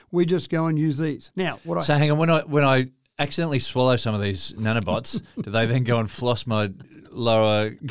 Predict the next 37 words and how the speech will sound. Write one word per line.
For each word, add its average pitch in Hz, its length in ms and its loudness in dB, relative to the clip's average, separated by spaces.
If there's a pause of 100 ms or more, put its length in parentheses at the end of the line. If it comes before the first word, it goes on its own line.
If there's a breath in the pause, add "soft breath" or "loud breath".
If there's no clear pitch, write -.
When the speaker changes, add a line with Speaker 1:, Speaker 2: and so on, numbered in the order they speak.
(100)
Speaker 2:
colon? 170 460 0
Speaker 1:
You've 190 180 4
got 185 120 6
everything 160 260 4
cleaned 147 280 0
out, 143 100 4
haven't 139 200 0
you? 147 240 -4
<laughs> - 1000 -10
What 220 160 4
I 220 120 4
don't 214 440 -2 (200)
quite 202 360 0
understand 180 760 -4
from 170 180 -4
all 180 160 0
the 165 100 -4
research 165 420 -4
that 160 80 -8
I've 139 100 -10
read 147 160 -4
so 165 220 -6
far 135 380 -12 (420 soft breath)
is 175 460 0 (220 soft breath)
how 196 400 -4
you 151 380 -2 (180)
get 170 240 -4 (160)
them 151 200 -2
into 147 600 -4
your 127 240 -4
mouth 226 500 -2
and 160 120 -4
then 151 100 -2
how 139 160 -6
you 156 160 -2
get 160 200 -6
them 143 180 -6